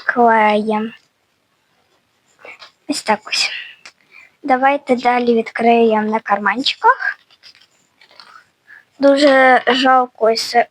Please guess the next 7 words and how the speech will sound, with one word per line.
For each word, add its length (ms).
око, 340
то 140
давайте 420
легенько 560
її 420
порвемо. 600
Просто 520